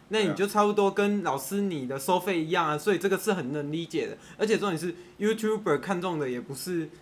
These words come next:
Speaker 1: 他的那个观看，观看数嘛，
Speaker 2: 对，
Speaker 1: 他的那个
Speaker 2: 重点是那个
Speaker 1: 重点是他的声量嘛，
Speaker 2: 对啊，
Speaker 1: 他声量只要又大又广，那他就是可以收割啊。
Speaker 2: 而且这句话强在哪里？你现在去统神跟国栋的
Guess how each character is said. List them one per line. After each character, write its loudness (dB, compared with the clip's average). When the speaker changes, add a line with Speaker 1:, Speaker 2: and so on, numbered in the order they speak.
Speaker 1:
他 4
的 -2
那 -2
个 -2
观 -4
看， -14
观 -4
看 -4
数 -4
嘛， -6
Speaker 2:
对， -4
Speaker 1:
他 4
的 4
那 0
个 2
Speaker 2:
重 -
点 -
是 -
那 -
个 -6
Speaker 1:
重 2
点 2
是 -2
他 2
的 -2
声 -2
量 0
嘛， -10
Speaker 2:
对 -8
啊， 0
Speaker 1:
他 8
声 4
量 4
只 2
要 4
又 2
大 6
又 4
广， -6
那 -2
他 2
就 -4
是 -6
可 -2
以 -2
收 -2
割 -
啊。 4
Speaker 2:
而 4
且 4
这 2
句 -2
话 4
强 -4
在 -4
哪 -4
里？ -12
你 -10
现 0
在 2
去 -6
统 -8
神 -6
跟 -6
国 -6
栋 -6
的 -6